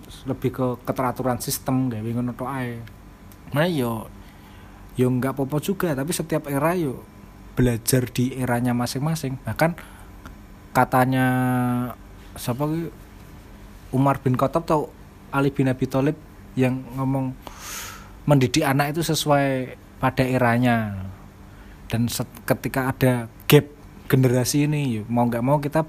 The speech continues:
belajar dari diri kita sendiri, dari era kita sendiri. Meskipun itu ya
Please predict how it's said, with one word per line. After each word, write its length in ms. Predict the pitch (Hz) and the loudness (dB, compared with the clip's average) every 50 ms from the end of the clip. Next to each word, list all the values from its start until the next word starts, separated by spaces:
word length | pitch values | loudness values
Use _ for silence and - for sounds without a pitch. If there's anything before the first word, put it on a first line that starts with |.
| - - - - | -4 -12 -20 -4
belajar 540 | - - 117 110 104 - - 147 147 147 - | 0 2 2 2 4 6 6 6 6 6 2
dari 320 | - - 127 110 104 110 | -2 -2 0 0 0 -2
diri 240 | - - 123 110 110 | -2 0 0 0 0
kita 240 | - - 110 117 110 | 0 -2 -2 -2 -2
sendiri, 480 | - - 107 107 117 120 123 117 113 117 - | -2 -2 0 0 0 0 0 -4 -6 -8 -8
dari 240 | - 110 107 107 113 - | -4 -4 -2 -2 -2 -2
era 260 | 127 131 117 117 113 | 0 2 2 2 2
kita 240 | 107 117 107 117 113 | 0 0 0 0 0
sendiri. 480 | - 117 110 110 120 123 117 107 110 - - - - - - - - - - - - - - - - - - - - - - | 0 0 0 0 0 0 -2 -4 -8 -8 -12 -18 -20 -20 -20 -20 -20 -20 -20 -20 -20 -20 -18 -18 -18 -18 -20 -20 -20 -8 -2
Meskipun 500 | 120 117 - - 110 113 135 135 135 127 | 0 0 0 -2 0 2 4 4 4 2
itu 120 | 120 147 | 0 0
ya 160 | 139 123 113 | 0 0 0